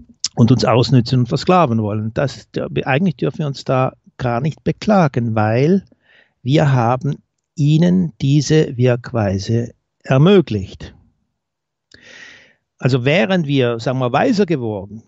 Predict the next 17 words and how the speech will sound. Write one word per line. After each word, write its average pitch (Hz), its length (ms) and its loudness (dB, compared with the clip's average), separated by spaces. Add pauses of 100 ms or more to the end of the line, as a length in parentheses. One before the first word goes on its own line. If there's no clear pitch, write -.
(220)
gewesen 127 800 -2 (560)
und 123 400 -4
hätten 127 320 -2
nicht 202 260 2
in 156 160 0
jede 135 300 2
Pfütze, - 480 -2
in 127 160 -4
jede 123 200 -2
Schmutzpfütze - 1300 -4
hineingetrampt, 131 1800 -2
wie 135 80 -2
man 117 140 -2
in 113 60 -2
der 117 60 -4
Schweiz 120 380 -2
sagt, 139 400 -2